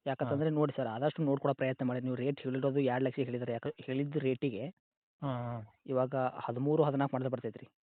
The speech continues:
Speaker 2: ಹೌದೌದೌದು.
Speaker 1: ಹೌದಾ?
Speaker 2: ಹಾ.
Speaker 1: ಅದಕ್ಕೋಸ್ಕರ ನೀವು ಹೇಳಿದ ರೇಟು ತುಂಬಾ ಜಾಸ್ತಿ ಆಗುತ್ತೆ. ಬಂದವರು ಕಸ್ಟಮರ್‌ಗೆ ಆದಷ್ಟು ನೋಡ್ಕೊಳೋ ಪ್ರಯತ್ನ ಮಾಡಿ ಅಂತ ಹೇಳ್ತೀನಿ ನಾನು
Speaker 2: ಸರಿ,
Speaker 1: ಕಡೆಯಿಂದ.
Speaker 2: ಸರಿ, ಆಯ್ತು, ಮಾಡ್ಕೊಡಿ ಅಂತ ಹೇಳಿ ಅದ್ರೊಳಗಡೆ.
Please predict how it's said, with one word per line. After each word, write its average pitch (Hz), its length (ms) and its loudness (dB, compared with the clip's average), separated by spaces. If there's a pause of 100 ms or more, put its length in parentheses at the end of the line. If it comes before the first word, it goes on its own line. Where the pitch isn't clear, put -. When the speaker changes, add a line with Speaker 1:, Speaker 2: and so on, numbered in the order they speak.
(200)
Speaker 2:
ಹೌದೌದೌದು. 123 560 -2 (640)
Speaker 1:
ಹೌದಾ? 131 400 -2 (400)
Speaker 2:
ಹಾ. 135 100 -2 (360)
Speaker 1:
ಅದಕ್ಕೋಸ್ಕರ 131 440 -2
ನೀವು 147 180 0
ಹೇಳಿದ 135 220 0
ರೇಟು 135 200 -2
ತುಂಬಾ 123 240 -2
ಜಾಸ್ತಿ 123 280 -2
ಆಗುತ್ತೆ. 117 320 -4 (160)
ಬಂದವರು 135 320 0
ಕಸ್ಟಮರ್‌ಗೆ 139 560 -4
ಆದಷ್ಟು 135 380 -4
ನೋಡ್ಕೊಳೋ 127 240 -2
ಪ್ರಯತ್ನ 120 340 -4
ಮಾಡಿ 113 220 -4
ಅಂತ 135 140 -8
ಹೇಳ್ತೀನಿ 113 240 -8
ನಾನು 113 120 -6
Speaker 2:
ಸರಿ, 143 80 0
Speaker 1:
ಕಡೆಯಿಂದ. 147 220 -2
Speaker 2:
ಸರಿ, 131 120 0
ಆಯ್ತು, 123 240 0
ಮಾಡ್ಕೊಡಿ 123 340 -4
ಅಂತ 113 140 -8
ಹೇಳಿ 113 120 -6
ಅದ್ರೊಳಗಡೆ. 107 440 -8